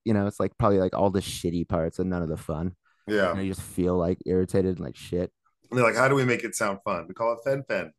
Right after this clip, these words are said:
Speaker 2: It's, like, fun, fun, fen-phen." They're like, "Ooh, that's fun. Let's do
Speaker 1: Well,
Speaker 2: it."
Speaker 1: I mean, it's like, uh, amphetamine, <laughs> I think.
Speaker 2: Yeah,
Speaker 1: Uh,
Speaker 2: yeah.
Speaker 1: yeah. <laughs>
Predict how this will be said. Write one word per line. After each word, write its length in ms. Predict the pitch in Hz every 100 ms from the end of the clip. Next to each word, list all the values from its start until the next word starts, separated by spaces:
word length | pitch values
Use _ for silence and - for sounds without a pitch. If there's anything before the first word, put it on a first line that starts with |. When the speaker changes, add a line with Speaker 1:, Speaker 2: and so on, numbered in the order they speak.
| _
Speaker 2:
It's, 100 | -
like, 140 | 104 -
fun, 260 | 143 139
fun, 320 | 117 87 80
fen-phen." 640 | 127 135 135 107 85 76 76 _
They're 100 | 92
like, 80 | 101
"Ooh, 180 | 131 135
that's 260 | 135 - -
fun. 440 | 113 127 92 90
Let's 240 | 131 -
do 100 | 120 117
Speaker 1:
Well, 220 | 104 104
Speaker 2:
it." 40 |
Speaker 1:
I 140 | 95 110
mean, 140 | 104
it's 140 | 98
like, 140 | 98 -
uh, 180 | 90 87 - 98
amphetamine, 600 | 92 90 90 92 76 -
<laughs> 240 | - -
I 40 | 104
think. 340 | 143 123 -
Speaker 2:
Yeah, 60 | 123
Speaker 1:
Uh, 260 | 107 85 - - -
Speaker 2:
yeah. 220 | 95 92 - - -
Speaker 1:
yeah. 60 |
<laughs> 60 | -